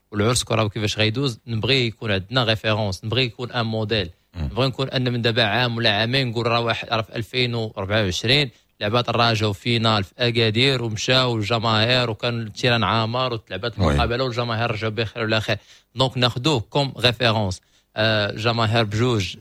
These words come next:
Speaker 1: آه، كيف قلتي، ل-، ل-، ل-، ل-، زعما ال-، plus او موان لي زانفلونسور ديالهم،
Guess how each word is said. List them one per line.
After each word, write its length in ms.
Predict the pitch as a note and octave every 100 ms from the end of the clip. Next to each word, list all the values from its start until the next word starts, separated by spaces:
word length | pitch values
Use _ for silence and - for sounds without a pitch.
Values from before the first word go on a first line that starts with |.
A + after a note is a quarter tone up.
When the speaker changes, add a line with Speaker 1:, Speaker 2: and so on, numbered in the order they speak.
| F2+
Speaker 1:
آه، 80 | G2+
كيف 280 | - G2+ G2+
قلتي، 300 | A2 A2+ G2 F#2+
ل-، 420 | A2+ A2+ G#2+ G#2+
ل-، 160 | G#2
ل-، 380 | G#2 G2+ G2 G2
ل-، 40 | - - - _
زعما 220 | G2+ G2+
ال-، 300 | A2 G2 F#2+ - -
plus 160 | A#2
او 60 | B2
موان 200 | A#2+ A#2
لي 60 |
زانفلونسور 600 | G#2+ A#2+ A#2 A#2 A2 A#2 G2
ديالهم، 540 | G#2 A2+ A2 G#2+